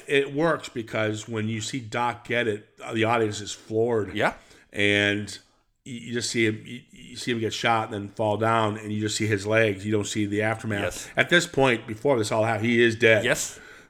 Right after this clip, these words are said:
Speaker 1: Uh, people don't realize that he is
Speaker 2: He's been
Speaker 1: dead
Speaker 2: shot dead
Speaker 1: until
Speaker 2: in this timeline.
Speaker 1: obviously we
Speaker 2: Yep.
Speaker 1: Yeah, exactly. Um,
Speaker 2: Yeah, and it's
Speaker 1: and then
Speaker 2: even w-, when they're chasing Marty and stuff, and they get the, let's see, um, you know, they get the, the,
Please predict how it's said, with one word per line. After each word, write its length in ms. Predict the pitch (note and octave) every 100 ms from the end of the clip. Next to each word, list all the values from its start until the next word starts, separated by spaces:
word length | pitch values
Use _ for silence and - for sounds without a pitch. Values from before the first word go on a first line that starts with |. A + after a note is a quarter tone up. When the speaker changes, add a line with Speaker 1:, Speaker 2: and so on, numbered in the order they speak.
| -
Speaker 1:
Uh, 140 | F2
people 200 | F2+ B2
don't 100 | A2
realize 240 | A2 A2+ G#2
that 160 | F#2+
he 280 | G#2+ A#2 A2
is 180 | A2+ A2
Speaker 2:
He's 20 |
been 100 | G#2
Speaker 1:
dead 280 | G#2+ B2+ A#2
Speaker 2:
shot 180 | E3 -
dead 140 | A2
Speaker 1:
until 260 | - G#2+ G2
Speaker 2:
in 80 |
this 160 | A2 A#2+
timeline. 180 | - B2+
Speaker 1:
obviously 280 | C#3 E3 G2+
we 160 | G2+
Speaker 2:
Yep. 240 | G#2+ A#2+ - _ _ _
Speaker 1:
Yeah, 120 | - G#2
exactly. 560 | G#2 A2 G#2+ A2+ F#2+ - - - -
Um, 640 | E2 F2+ F#2+ F#2+ F#2+ F#2 F#2
Speaker 2:
Yeah, 160 | A2 A2 - _
and 160 | A2
it's 240 | A2 - - -
Speaker 1:
and 100 | F#2
then 100 | F#2+ G#3
Speaker 2:
even 160 | G3+
w-, 180 | D#3 C3
when 160 | B2+ C3
they're 100 | A#2+
chasing 400 | - B2 A#2+ C3+
Marty 300 | A2 A2 C#3+
and 80 |
stuff, 220 | C#3 - -
and 60 |
they 80 | B2+
get 140 | A2+ A#2
the, 200 | G#2+ G2
let's 220 | A#2 -
see, 260 | - B2+ B2+
um, 280 | A2+ A2
you 60 | A2+
know, 80 | A#2+
they 80 | A#2
get 120 | C3
the, 80 | A2
the, 300 | G#2 G#2